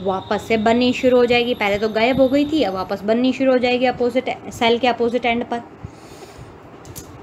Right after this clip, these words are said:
हर एक chromosomes के चारों तरफ क्या बन जाएगी? Nuclear membrane।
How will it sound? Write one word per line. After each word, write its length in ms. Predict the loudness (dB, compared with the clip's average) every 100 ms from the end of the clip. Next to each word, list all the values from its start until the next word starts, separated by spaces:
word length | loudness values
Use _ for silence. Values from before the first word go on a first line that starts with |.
| -14 2
हर 160 | 6
एक 140 | 6 4
chromosomes 680 | 0 2 0 0 -2 -2
के 100 | -2
चारों 360 | -2 -2 -4 -6
तरफ 260 | -8 -6 -4
क्या 140 | -4
बन 180 | -2 -2
जाएगी? 300 | -2 -2 -2
Nuclear 420 | -2 -2 -2 -2
membrane। 400 | -2 -4 -6